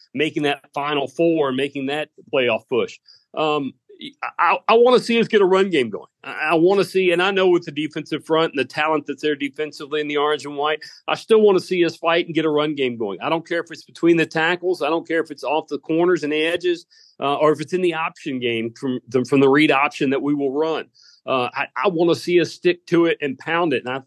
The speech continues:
I thought we got away from it a little too early, against Southern Illinois. So I wanna see us stick to that.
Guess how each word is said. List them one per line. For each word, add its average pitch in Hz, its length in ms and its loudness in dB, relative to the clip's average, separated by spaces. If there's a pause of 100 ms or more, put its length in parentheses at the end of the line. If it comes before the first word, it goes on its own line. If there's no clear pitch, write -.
(140)
I 123 60 -8
thought 151 180 -2
we 160 60 -2
got 147 160 4
away 156 240 4
from 160 220 -2
it 147 80 -6
a - 20 -8
little 151 160 0
too 151 220 -6
early, 160 340 0 (460)
against 135 380 -4
Southern 160 280 0
Illinois. 151 380 2
So 156 160 -6
I 151 60 -2
wanna 165 180 -4
see 165 240 -6
us 147 80 -6
stick - 360 -2
to 151 140 -6
that. 143 260 -2